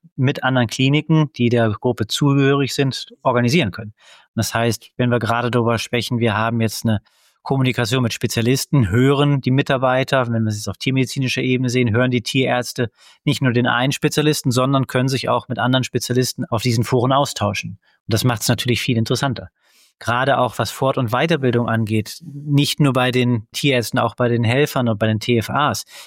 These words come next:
die haben dann nochmal andere Möglichkeiten bekommen dadurch. Und auch dann, ja, das war, hatten wir früher schon eine Giftcard. Das war völlig normal, dass die Mitarbeiter eine Art Kreditkarte haben, mit denen die dann, ähm,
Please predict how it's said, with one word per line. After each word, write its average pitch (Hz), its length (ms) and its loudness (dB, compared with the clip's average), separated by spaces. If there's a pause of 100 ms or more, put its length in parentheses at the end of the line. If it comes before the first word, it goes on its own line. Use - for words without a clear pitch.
(140)
die 113 100 0
haben 120 220 0
dann 120 80 2
nochmal 117 260 -2
andere 117 180 0
Möglichkeiten 123 580 0
bekommen 107 280 -2
dadurch. - 420 -8 (640)
Und 117 400 -2 (480)
auch 113 240 -2
dann, 123 540 0 (800)
ja, 127 180 0
das - 240 -4
war, 127 240 -2
hatten 110 260 -2
wir 113 120 0
früher 156 340 2
schon 143 180 -2
eine 135 120 0
Giftcard. 123 640 -2
Das - 200 -4
war 120 260 2
völlig 127 280 0
normal, 127 320 2
dass 120 140 -2
die 123 80 0
Mitarbeiter 123 520 0
eine 120 120 0
Art 117 180 -2
Kreditkarte 143 600 -2
haben, 131 260 0
mit 120 180 -2
denen 120 140 4
die 113 100 0
dann, 117 240 2 (480)
ähm, 117 680 0